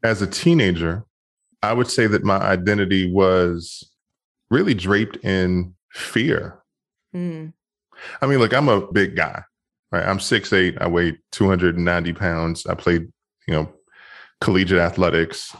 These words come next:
Speaker 1: and now, um, but then, and even then, you know, or, or, or talking about, you know, adolescence to teenager and, and then, you know, through my teenage years, I, I very much lived in fear.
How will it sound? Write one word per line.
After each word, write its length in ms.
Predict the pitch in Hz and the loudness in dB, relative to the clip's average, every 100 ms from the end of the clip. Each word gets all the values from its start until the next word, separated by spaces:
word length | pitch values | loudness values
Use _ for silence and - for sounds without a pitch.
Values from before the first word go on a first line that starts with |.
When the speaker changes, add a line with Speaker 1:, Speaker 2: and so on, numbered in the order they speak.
| - | -4
Speaker 1:
and 500 | 87 85 82 82 78 _ - _ _ _ - | 0 0 0 -2 -6 _ -20 _ _ _ 0
now, 520 | 104 87 85 113 - _ _ _ - | 0 2 -2 -6 -10 _ _ _ -6
um, 320 | 71 90 87 | -2 -2 0
but 220 | 104 104 | 0 0
then, 400 | 113 110 92 117 127 | 2 2 2 -2 -2
and 140 | 120 | 0
even 320 | 135 123 101 | 2 0 0
then, 180 | 107 98 | 0 0
you 80 | 107 | 0
know, 100 | 85 | -2
or, 140 | - - | -4 -2
or, 100 | 110 | -2
or 240 | 87 110 110 | -2 -6 0
talking 220 | 113 92 | 0 0
about, 220 | 82 - | -4 -6
you 60 | 87 | -6
know, 160 | 80 - | -6 -2
adolescence 600 | 98 98 95 - 92 - | 0 2 2 0 -8 -10
to 100 | - | -6
teenager 600 | - 101 92 87 90 85 | 0 2 2 2 2 2
and, 200 | 85 82 | 0 -4
and 160 | 95 87 | -4 -2
then, 200 | 85 82 | -2 -2
you 80 | 95 | -2
know, 120 | 87 | -2
through 140 | 85 90 | 0 0
my 120 | 85 | 0
teenage 440 | - 90 85 85 | -2 -4 -2 -2
years, 220 | 95 90 85 | 0 0 0
I, 120 | 87 - | -2 -2
I 200 | 55 78 | -2 0
very 200 | 101 139 | 2 0
much 220 | 139 - | 0 -2
lived 180 | 113 104 | -4 -2
in 140 | 92 | -4
fear. 500 | 90 - 151 87 85 | -6 -4 0 0 -4